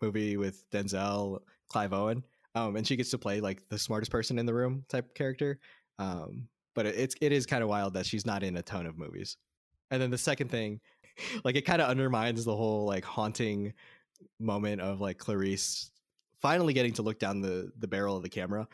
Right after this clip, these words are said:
and talk about the dream that's the nightmare that she has every night <laughs> where she hears lambs screaming, which was a traumatic moment in her childhood. Have you ever looked up lambs screaming?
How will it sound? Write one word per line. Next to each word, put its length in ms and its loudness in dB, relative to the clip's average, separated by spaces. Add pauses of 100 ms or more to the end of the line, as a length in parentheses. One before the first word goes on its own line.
(240)
and 280 -2
talk 200 -4
about 240 -4
the 80 -6
dream 280 -4
that's 360 -6
the 60 -2
nightmare 420 -2
that 140 -2
she 120 -4
has 240 -2
every 220 -2
night 240 -4 (340)
<laughs> 240 -20
where 140 -2
she 160 -2
hears 360 -2
lambs 380 -2
screaming, 480 -2 (300)
which 160 -4
was 140 -2
a 60 -2
traumatic 420 -2
moment 260 -2
in 120 -4
her 60 -4
childhood. 460 -2 (260)
Have 120 -2
you 100 4
ever 160 4
looked 240 2
up 140 0
lambs 320 -2
screaming? 380 -2